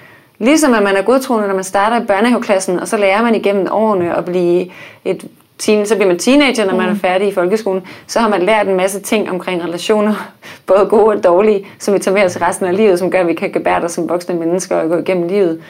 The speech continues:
Speaker 1: Øh, sådan tror jeg også lidt, det er altså med social media og alt muligt andet. Altså, vi er bare sådan en test-, og, øh, hvad hedder det, generation, ikke? Altså,
Speaker 2: Mm.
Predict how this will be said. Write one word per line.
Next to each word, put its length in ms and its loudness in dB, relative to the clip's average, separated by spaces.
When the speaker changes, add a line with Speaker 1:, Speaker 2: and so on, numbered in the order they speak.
Speaker 1:
Øh, 260 -2
sådan 300 -4
tror 160 -2
jeg 100 2
også 180 0
lidt, 200 -4
det 140 0
er 80 0
altså 380 -2
med 360 -6
social 340 -2
media 380 4
og 120 2
alt 80 2
muligt 300 0
andet. 360 2
Altså, 200 0
vi 200 2
er 200 2
bare 220 0
sådan 160 0
en 60 -2
test-, 380 -2
og, 220 -2
øh, 320 0
hvad 100 -2
hedder 140 2
det, 60 0
generation, 560 0
ikke? 220 -4
Altså, 160 -4
Speaker 2:
Mm. 180 -4